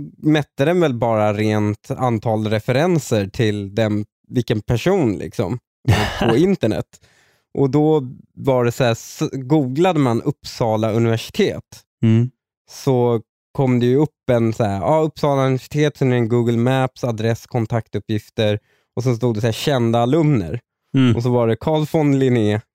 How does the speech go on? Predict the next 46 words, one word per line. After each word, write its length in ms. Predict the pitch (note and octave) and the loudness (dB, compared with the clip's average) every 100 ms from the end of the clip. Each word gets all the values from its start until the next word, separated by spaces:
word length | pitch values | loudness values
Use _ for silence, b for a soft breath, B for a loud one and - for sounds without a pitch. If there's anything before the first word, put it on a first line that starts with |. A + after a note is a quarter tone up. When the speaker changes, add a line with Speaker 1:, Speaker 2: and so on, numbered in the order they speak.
| - | -4
Speaker 1:
kronprinsessan, 1040 | F3 C#3 - C3 - C#3 - C#3 D3 C3+ | -2 0 -2 -4 -2 -4 -4 -4 -2 0
<laughs> 520 | B2+ - - B2 F3+ G#3 | -2 -2 -2 0 2 2
och 80 | |
så 100 | F#3 | 2
var 160 | G#3 G3 | 2 2
det 60 | D#3+ | 2
jag. 540 | E3+ E3+ D3 C#3 D3 B B G#3+ | 2 4 2 2 0 B B -4
Och 100 | C#3+ | 0
så 200 | D3+ C#3 | 2 0
kunde 220 | C3 F3 D3+ | 0 2 2
man 120 | C#3 | 2
trycka 180 | C#3+ B2+ | 0 0
på 100 | B2 | -2
kli-, 260 | D#3 B2+ | 0 0
visa 380 | C3+ D3 - C#3+ | 2 0 0 2
mer 360 | D3 D3+ A2+ A2+ | 4 4 2 0
för 200 | B2 A#2+ | -2 -4
att 80 | |
se 220 | - A#2+ B2+ | 0 0 0
fler, 400 | F3+ D#3+ G#2 A2 | 0 2 0 -2
liksom. 300 | B2+ D#3 C#3 | -2 0 2
Men 100 | E3 | 2
det 60 | |
var 120 | D3+ | 2
ju 200 | D#3 D#3 B2 A#3 B - | 2 2 0 -8 B -2
oss 260 | D#3 - | -2 -2
tre. 240 | - F3 C#3 A#3 B | 0 0 0 -6 B
Och 100 | D3+ | 0
jag, 140 | D#3+ - D#3 - | 2 2 -2 0
jag 220 | D3+ C#3+ | 0 0
tog 160 | - D#3+ | 0 0
upp 180 | G#3+ - - | 0 -2 0
det 220 | C3 A#2 | 0 2
faktiskt 560 | B2 - A#2 A2+ - - - - - - _ | -2 -2 -2 -2 -4 -16 -18 -18 -20 -20 _
på 80 | C3+ | -4
sociala 400 | - C3 C3 B2 | -2 0 0 2
medier, 400 | D#3+ F#3+ A#2 A2+ | 2 2 2 2
hur 120 | B2 | 0
sjukt 480 | - G#3+ G3 B2+ - | 0 0 0 -2 -2
det 160 | C3 A#2+ | 0 2
var. 480 | D3+ C#3 F#2+ A#2 B2+ | 2 -2 -2 -6 -4
Att 160 | C3+ C3 | -2 2
jag 100 | A#2+ | 2
Speaker 2:
Mm. 160 | A#2 | 2
Speaker 1:
pluggat, 400 | D#3 C#3+ A#2+ A#2+ | 2 0 -2 -4
liksom, 320 | A#2+ - A2 | -6 -4 -4